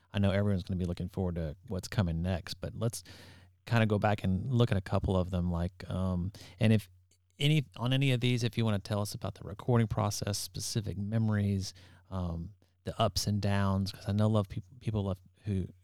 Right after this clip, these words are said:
who, you know, are just like you that wanna do this for a living, they're curious 'cause they're gonna not wanna make mistakes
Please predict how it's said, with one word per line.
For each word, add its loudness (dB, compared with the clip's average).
who, -16
you -4
know, 0
are -6
just 0
like -4
you 4
that -2
wanna -2
do 6
this 4
for -4
a 2
living, 2
they're 0
curious 2
'cause -6
they're 0
gonna 0
not -10
wanna -10
make -2
mistakes -4